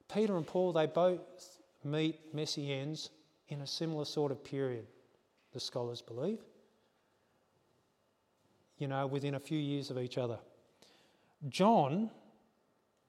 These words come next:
he does live a longer life. But actually, he's also brought before the courts.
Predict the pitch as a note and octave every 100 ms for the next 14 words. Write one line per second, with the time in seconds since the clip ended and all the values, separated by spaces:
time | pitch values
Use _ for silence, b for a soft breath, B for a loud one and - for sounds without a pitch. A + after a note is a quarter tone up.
0 | _ _ - G3+ F3+ - G#3 C#4 - -
1 | - - C#3 D3+ C#3 - C3+ C#3 C3+ C3
2 | B2+ A2 - - - _ _ _ b b
3 | b _ _ _ _ - C3 C3+ - F3+
4 | G3+ G3+ - D#3 F3+ F#3+ E3+ C#3 B2 C3+
5 | B2+ B2+ - - A#2 C3+ A#2 - A2+ C#3
6 | - -